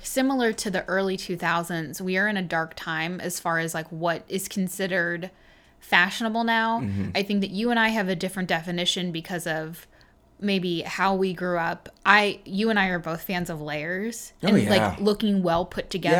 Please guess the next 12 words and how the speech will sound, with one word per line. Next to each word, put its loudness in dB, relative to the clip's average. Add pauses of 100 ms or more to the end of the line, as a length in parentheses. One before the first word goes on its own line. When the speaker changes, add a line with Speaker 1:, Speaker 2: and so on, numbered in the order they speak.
(140)
Speaker 1:
as 6
Speaker 2:
Yes. -2
Speaker 1:
far 6
as, 0
like, -4 (260)
you 2
have 4
your 2
shoes. -4
Speaker 2:
Yep. 2
Speaker 1:
You 0
have 4